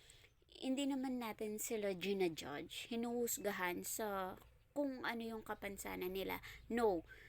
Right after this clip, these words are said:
we are just talking about komunikasyon, kung bakit nagiging sagabal yung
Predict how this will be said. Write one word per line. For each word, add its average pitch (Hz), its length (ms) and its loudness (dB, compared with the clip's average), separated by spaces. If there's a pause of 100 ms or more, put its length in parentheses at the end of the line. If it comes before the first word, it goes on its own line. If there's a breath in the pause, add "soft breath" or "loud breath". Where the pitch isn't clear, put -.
(160 loud breath)
we 247 240 2
are 247 160 4
just 233 240 0
talking 226 400 -2
about 196 400 0
komunikasyon, 214 1040 0
kung 269 240 4
bakit 254 320 0
nagiging 196 560 -2
sagabal 180 640 0
yung 196 320 2